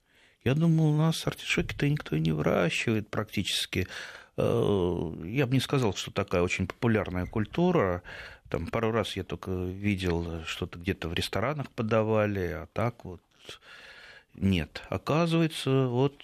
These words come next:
много наших радиослушателей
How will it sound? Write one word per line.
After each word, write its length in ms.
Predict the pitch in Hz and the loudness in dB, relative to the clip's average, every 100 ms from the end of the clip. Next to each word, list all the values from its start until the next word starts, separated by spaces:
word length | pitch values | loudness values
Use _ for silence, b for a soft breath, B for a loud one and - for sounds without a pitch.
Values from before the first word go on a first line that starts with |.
| - - - | -18 -18 -12
много 840 | 120 117 110 110 143 190 214 196 | -10 -4 4 6 6 8 6 8
наших 400 | 190 170 170 147 | 4 4 0 -2
радиослушателей 1200 | 139 147 143 139 - 139 - 110 110 104 98 87 | 0 2 2 2 2 2 2 0 2 4 4 2